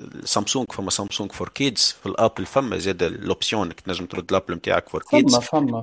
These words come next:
Speaker 2: فما برشا
Speaker 1: في السمارت فون
Speaker 2: تليفونات.
Speaker 1: الكل معناها راهو تنجم، تنجم تكونتروليه، فهمت؟ لكن ما تنجمش تنحيه له، سكي سيغ معناها، في سيرتو كي يكبر ويشوف صغار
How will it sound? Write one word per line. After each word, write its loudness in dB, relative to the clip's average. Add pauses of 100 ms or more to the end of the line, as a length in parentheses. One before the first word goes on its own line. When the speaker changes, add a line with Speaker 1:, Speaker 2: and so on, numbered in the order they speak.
Speaker 2:
فما -4
برشا 2
Speaker 1:
في 4
السمارت 8
فون 10
Speaker 2:
تليفونات. 8
Speaker 1:
الكل 6
معناها -2
راهو 2
تنجم، 0
تنجم -4
تكونتروليه، -6
فهمت؟ -8
لكن 4
ما 4
تنجمش 4
تنحيه 4
له، 0
سكي -6
سيغ 0
معناها، -4
في -6
سيرتو -10
كي -6
يكبر -4
ويشوف -4
صغار 4